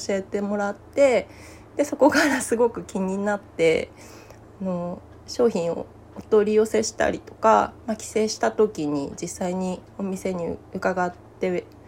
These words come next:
で、お話もさせていただいて、で、あの、味は <laughs> 正直そんなに私はコーヒーの味がわかる方ではないんですけど、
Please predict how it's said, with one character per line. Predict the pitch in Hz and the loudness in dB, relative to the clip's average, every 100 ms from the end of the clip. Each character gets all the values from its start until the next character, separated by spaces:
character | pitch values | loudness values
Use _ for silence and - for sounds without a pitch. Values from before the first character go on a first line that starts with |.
| - - - - - - - - - - | -20 -20 -20 -20 -20 -20 -20 -20 -14 -4
で、 | 214 - | -2 -2
お | 196 | -2
話 | 202 175 185 190 185 | -2 -2 -6 -8 -8
も | 175 185 | -6 -6
さ | 196 | -8
せ | 190 185 | -8 -8
て | 160 | -8
い | |
た | 151 - | -8 -8
だ | - - | -6 -8
い | - | -8
て、 | - 247 240 208 185 - - - - - | -2 0 2 0 -2 -8 -20 -20 -18 -10
で、 | 220 208 208 214 - - - - - 208 | -8 -6 -8 -12 -20 -20 -20 -20 -18 -12
あ | |
の、 | 202 196 208 - - | -8 -8 -8 -10 -4
味 | 214 - 339 349 339 | -2 0 2 4 6
は | 392 453 - | 8 6 4
<laughs> | 302 - | 0 -4
正 | - - 349 302 | -14 -6 2 2
直 | 285 302 - 196 | 2 -2 -4 -4
そ | 214 233 | -2 2
ん | 233 | 2
な | 233 | 2
に | 233 | 2
私 | 226 220 220 220 | 0 -2 0 0
は | 214 | 0
コ | - | 2
ー | 226 | 2
ヒ | 226 | 2
ー | 196 | 0
の | 160 - - - - - - | -4 -10 -16 -16 -18 -18 -4
味 | 202 190 | -2 0
が | 185 180 | 2 2
わ | 190 | 2
か | 226 214 | 4 4
る | 190 | 4
方 | 208 196 190 | -2 -2 2
で | 185 | 4
は | 175 175 | 4 2
な | 196 196 | 2 0
い | |
ん | 175 | 0
で | 160 | -2
す | 160 - | -4 -6
け | 175 170 | -4 4
ど、 | 202 214 185 | 8 8 6